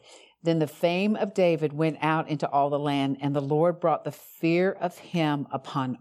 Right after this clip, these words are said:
all nations. So when we are faced with all these different things that are coming against us, even when, you know, sometimes at, at work you're thinking,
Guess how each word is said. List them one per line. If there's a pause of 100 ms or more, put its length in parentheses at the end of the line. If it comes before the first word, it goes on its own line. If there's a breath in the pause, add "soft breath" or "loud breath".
all (100)
nations. (680 soft breath)
So
when
we
are
faced (760)
with (140)
all
these
different
things
that
are
coming
against
us, (520)
even
when, (260 loud breath)
you
know,
sometimes
at,
at
work
you're
thinking,